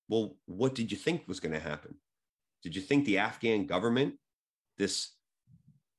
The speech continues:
puppet government, was going to stand up and fight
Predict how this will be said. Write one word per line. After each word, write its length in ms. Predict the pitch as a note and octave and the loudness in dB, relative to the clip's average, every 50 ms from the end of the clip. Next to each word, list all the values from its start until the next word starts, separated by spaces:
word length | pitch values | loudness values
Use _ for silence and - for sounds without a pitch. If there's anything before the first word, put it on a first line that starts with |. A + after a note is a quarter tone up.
| _ _ - | _ _ -14
puppet 480 | - - - A#2+ B2 - C#3+ C3+ - - | -6 -2 -2 0 0 2 0 0 0 2
government, 540 | G2 F#2+ G2 G#2 A#2 A#2+ C3+ D3+ - - - _ _ _ _ _ _ _ _ - | 2 2 4 4 6 6 6 4 2 0 -8 _ _ _ _ _ _ _ _ -4
was 200 | G2 G2+ F#2+ F#2 | -2 -2 0 4
going 300 | A2 A2 G#2+ G#2 G2 F#2+ | 4 6 6 6 4 2
to 100 | - F#2+ | 0 -2
stand 560 | - - - - - G#2 G#2 A2 A2 G#2 F2+ | 0 -2 0 0 2 2 4 4 2 2 2
up 180 | F2+ G#2 - | 0 0 -2
and 140 | - F2 E2+ | -2 -6 -6
fight 500 | - - - - F#2 F2+ A#2+ - - - | -6 -10 -8 -2 0 0 0 0 -2 -6